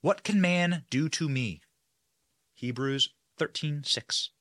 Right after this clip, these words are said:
Ladies and gentlemen, the Lord has kept us through generations. We have always had incompetent leaders, imbeciles, suicidal, who want to send our young men to war,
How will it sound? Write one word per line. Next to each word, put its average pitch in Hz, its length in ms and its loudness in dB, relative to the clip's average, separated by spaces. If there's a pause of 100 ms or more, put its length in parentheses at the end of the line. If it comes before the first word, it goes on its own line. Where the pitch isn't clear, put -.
(1120)
Ladies 117 160 -2
and 101 100 -6
gentlemen, 107 380 -2 (280)
the 98 80 -8
Lord 123 240 0
has 123 120 0
kept - 280 0
us 185 140 0
through 120 160 -6
generations. 156 720 0 (880)
We 123 100 2
have 123 100 2
always 196 260 6
had 180 280 4
incompetent 151 520 2
leaders, 180 540 2
imbeciles, 170 760 4
suicidal, 208 840 4 (760)
who 151 80 0
want 160 160 2
to 165 60 2
send 180 360 4
our 175 100 6
young 175 300 4
men 175 320 4
to 175 180 0
war, 190 540 6